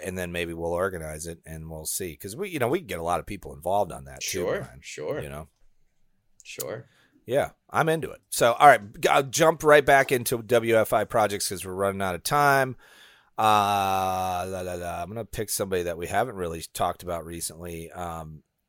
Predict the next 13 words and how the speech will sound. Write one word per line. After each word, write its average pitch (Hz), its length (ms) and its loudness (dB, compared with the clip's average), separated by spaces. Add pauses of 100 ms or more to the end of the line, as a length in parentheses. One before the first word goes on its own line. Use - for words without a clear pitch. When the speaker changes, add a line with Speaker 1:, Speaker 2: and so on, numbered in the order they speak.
(140)
Speaker 1:
Pickle 139 240 0
Cutters 131 340 4
is 98 160 -4
doing, 107 400 0
uh, 90 520 -2 (120)
a, 87 380 -2
Nick 95 320 -6
Tobin 110 300 0
is 90 140 -8
doing 92 340 -8
a, 85 260 -8
um, 80 440 -14 (1080)
hi-, 98 100 -4